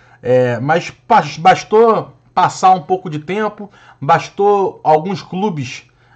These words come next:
é, do Brasil começarem a sondarem o Eduardo, e aí o botafoguense começou a perguntar assim, "Pô, será que vale a pena? Será que a gente tá no caminho certo em repassar esses jogadores?"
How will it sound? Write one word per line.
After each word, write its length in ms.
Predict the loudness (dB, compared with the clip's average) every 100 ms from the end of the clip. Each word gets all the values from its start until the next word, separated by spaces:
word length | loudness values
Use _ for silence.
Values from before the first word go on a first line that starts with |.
| -10
é, 300 | -6 -4 -6
do 140 | -4
Brasil 440 | 2 2 2 -4 -6
começarem 460 | -6 -2 0 0
a 40 | -2
sondarem 680 | -4 -4 2 6 6 4
o 80 | -2
Eduardo, 540 | -4 0 0 0 -6 -14 _ _
e 80 | -4
aí 140 | -2 -2
o 60 |
botafoguense 520 | -4 -6 -6 -6 -10
começou 300 | -8 -8 -8
a 40 | -8
perguntar 240 | -6 -6
assim, 180 | -10 -14
"Pô, 180 | -10 -10
será 320 | -8 -4 -4
que 260 | -4 -10 -10 _ _ _ _
vale 280 | -2 2 2
a 80 | 0
pena? 400 | -4 -6 -6 -8
Será 340 | -8 -4 -4
que 80 | -4
a 40 | -8
gente 160 | -8
tá 100 | -6
no 100 | -8
caminho 300 | -6 -8 -8
certo 400 | -10 -6 -6 -6
em 60 | -8
repassar 580 | -8 -8 -10 -6 -4 -2
esses 180 | -6 -8
jogadores?" 560 | -6 -6 -8 -8 -12